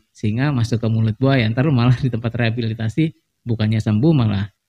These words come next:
sama aja gitu kan, padahal lo udah coba menghindar dari, dari keluarga yang nggak bener lah kayak gitu. Ya, jadi buat lo yang nonton, lo bisa cari bantuan secara profesional. Banyak kok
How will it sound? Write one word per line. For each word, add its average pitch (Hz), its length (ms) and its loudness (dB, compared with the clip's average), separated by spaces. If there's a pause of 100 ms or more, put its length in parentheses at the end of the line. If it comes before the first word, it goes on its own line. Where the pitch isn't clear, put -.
sama 107 400 0
aja 123 240 -2
gitu 104 320 -10
kan, 117 160 -8
padahal 117 160 -4
lo 131 160 2
udah 117 160 0
coba 117 320 -4
menghindar 113 480 0
dari, 107 320 -2
dari 131 160 -6
keluarga 131 320 -2
yang 123 160 0
nggak 117 160 -2
bener 143 240 0
lah 135 160 -2
kayak 123 240 -4
gitu. 120 200 -2 (1080)
Ya, 131 80 2
jadi 131 320 -2
buat 131 320 -4
lo 127 80 -2
yang 123 160 -2
nonton, 147 400 -6 (240)
lo 135 160 0
bisa 123 160 0
cari 120 320 -2 (720)
bantuan 127 400 0
secara 110 400 -2
profesional. 120 640 -2
Banyak 160 320 2
kok - 160 -6